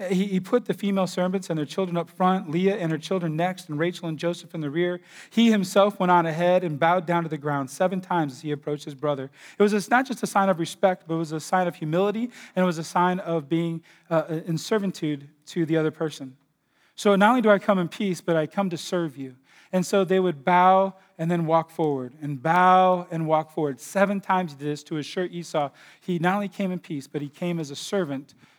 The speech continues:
not as a lord. Now in doing this, he took the first step,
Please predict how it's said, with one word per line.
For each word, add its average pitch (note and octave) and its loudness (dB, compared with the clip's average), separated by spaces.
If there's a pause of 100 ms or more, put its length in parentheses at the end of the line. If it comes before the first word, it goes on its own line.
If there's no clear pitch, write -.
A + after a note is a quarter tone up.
not D#3 0
as D3+ -4
a D#3 -4
lord. C3 -8 (1500)
Now G3 6
in F#3+ 2
doing A#3 4
this, F#3 2
he F#3+ -4
took G#3+ -2
the G3+ -2
first F3+ -4
step, G3 -2